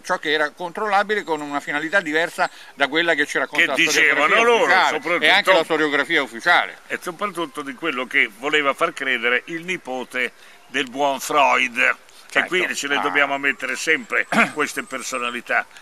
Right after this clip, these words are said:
Speaker 2: in queste operazioni. <clears throat> Il filo rosso che conduce sempre alla stessa matrice anglosassone fin dai primi anni del secolo scorso.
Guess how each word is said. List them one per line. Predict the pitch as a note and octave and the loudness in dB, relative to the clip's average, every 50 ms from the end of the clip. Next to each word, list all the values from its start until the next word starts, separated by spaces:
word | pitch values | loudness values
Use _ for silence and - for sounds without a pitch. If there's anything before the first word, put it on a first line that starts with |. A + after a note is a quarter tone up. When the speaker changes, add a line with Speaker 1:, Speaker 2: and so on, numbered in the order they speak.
| - - | -20 -18
Speaker 2:
in | C3 A2+ | -16 -10
queste | - D3 D3 C3 - C#3+ | -4 -4 -4 -4 -4 -10
operazioni. | B2+ A2 C3 B2 B2 A#2 - - A#2 A2 G#2+ G#2 - - - - - - - - - - - - - - - - | -10 -6 -6 -6 -6 -6 -8 -8 -8 -8 -8 -10 -12 -14 -16 -18 -20 -20 -20 -20 -20 -20 -18 -18 -18 -12 -4 0
<clears throat> | - F#3 - - - - - - - - - - - - - - - - - - - - - - - - - - - - - - - - - - - - | 2 2 2 0 -2 -6 -12 -16 -20 -20 -20 -20 -20 -20 -20 -20 -20 -20 -20 -20 -20 -20 -20 -20 -20 -20 -20 -20 -20 -20 -20 -20 -20 -20 -20 -20 -20 -14
Il | - - C#3 | -12 -12 -10
filo | - - G3+ G#3+ G#3+ A3 | -8 -6 -6 -2 -2 0
rosso | G#3+ G#3 F3+ D#3 - - - C#3+ B2+ | 2 2 2 2 0 -2 -4 -4 -4
che | - - C#3+ C3+ | -2 -2 -2 -2
conduce | - - D#3+ E3 D#3+ F3 G3+ F3+ - - E3+ D3 | -2 -6 -8 -8 -8 -10 -10 -8 -4 -4 -2 0
sempre | - F#3 F#3 D#3+ A#2+ G#2 - A2 A2+ A2 | 2 2 2 2 0 -2 -8 -6 -4 0
alla | - B2+ C3 C3 C#3 | 0 2 2 2 -2
stessa | - - - G3 E3 - - - C#3+ | -4 -4 -4 -4 -4 -2 -2 -2 -2
matrice | C3 C3 B2+ - D#3 E3 E3 - - C#3 | 0 -2 -2 -2 -4 -6 -6 -4 -2 0
anglosassone | B2+ B2 A#2 A2 A#2+ A#2+ A2 - D#3+ F3 F3+ E3 - - E3+ F3 F3 F3 E3 - - - - - - - - - | 0 0 -2 -4 -8 -8 -4 0 2 2 2 2 0 -4 -6 -4 -4 -6 -8 -8 -18 -20 -20 -20 -20 -20 -20 -20
fin | - - - A3+ A3+ F#3 D3 C3 B2+ | -14 -8 -2 0 0 0 0 -2 0
dai | E3 G3 G3 | 0 0 0
primi | - - F#3+ G#3 G#3 G#3 F#3+ D#3+ | -2 -4 -6 -6 -2 0 2 4
anni | C#3 C3 B2+ B2+ B2+ C3 B2+ | 4 4 2 0 -2 -4 -2
del | A#2 C3+ C#3+ B2 | -2 -2 -4 -2
secolo | - - C#3 C3+ A2 - B2+ B2+ B2+ | -2 -2 -2 -4 -4 -6 -8 -8 -8
scorso. | A#2 - - - G3 F3+ D#3 B2+ - - - | -8 -8 -4 0 0 0 0 -2 -6 -12 -14